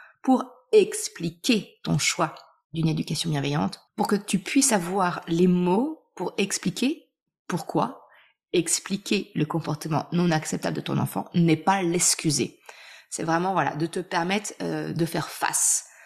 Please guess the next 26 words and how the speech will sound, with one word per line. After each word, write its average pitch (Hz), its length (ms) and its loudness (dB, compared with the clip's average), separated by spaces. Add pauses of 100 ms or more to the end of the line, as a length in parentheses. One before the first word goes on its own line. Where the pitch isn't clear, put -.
(240)
à 175 100 4
de 196 100 4
potentielles 214 680 -2
critiques - 580 -4
que 214 80 2
tu 208 220 -2
peux 208 240 0
avoir 160 680 -4
vis-à-vis 185 580 0
de 175 100 -6
ton 175 220 -10
choix - 500 -8
éducatif. 170 460 -6 (720)
Alors 131 180 -2
maintenant 202 440 -2
que 208 120 -8
ça 196 160 -4
c'est 175 140 -2
dit, 180 300 0 (160)
je 190 560 4
rabâche, 160 680 -2 (160)
<laughs> - 120 -4
mais 190 420 0 (560)
expliquer 247 840 0
un 175 120 2
comportement 180 720 -2